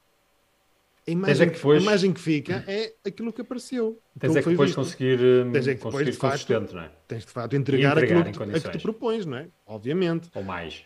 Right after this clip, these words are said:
Speaker 2: ou mais.
Speaker 1: Ou mais, ou mais. Portanto, eh, eu acho que pode contribuir sim para abrir portas e de facto para tu escalares, para ir para clientes mais, mais caros, et cetera.
Speaker 2: Uhum, uhum.
Speaker 1: E a questão é essa. Tu vais ver, vais a um site da Apple e as imagens são cuidadas, tudo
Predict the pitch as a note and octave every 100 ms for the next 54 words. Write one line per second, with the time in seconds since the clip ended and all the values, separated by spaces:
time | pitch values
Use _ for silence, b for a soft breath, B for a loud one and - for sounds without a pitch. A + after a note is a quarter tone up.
0 | B2+ E2+ E2 C#3+ E3 G3+ D#3+ D#3+ A#2+ -
1 | - A#2 D#3+ C#3+ C3+ - - - A#2+ G#2+
2 | G2+ - C#3 B2+ B2+ A#2+ A#2 A#2 A2+ F#3+
3 | G#3+ - - E3 D#3+ C3+ A#2 B2 A2 -
4 | B2+ D#3+ E3+ - D3 D#3 D3 E3+ E3+ D#3
5 | D3+ D3+ D3+ b - C3 B2+ B2+ C#3 G#2
6 | - D3+ D#3 D3 C3 - A#2+ - G#2 A#2+
7 | A2 B2 C#3 - - - B2+ C3 - D#3+
8 | D#3 C#3+ B2 B2+ D#3+ C#3 G2 F2+ F#2+ F#3+
9 | F#3+ G#3 A3 G3+ E3+ D3 b b _ -
10 | E3+ E3 D3 D3 D3 C#3 C#3 - A#2+ G#2+
11 | G2+ G2+ F#2+ B2+ C#3 C3 A#2+ - C3+ E3
12 | b b - C#3+ D#3 C#3 C#3+ D3 C#3+ C#3
13 | C#3+ D3+ C#3+ D3 B2 C#3+ C#3+ D3 D3 C3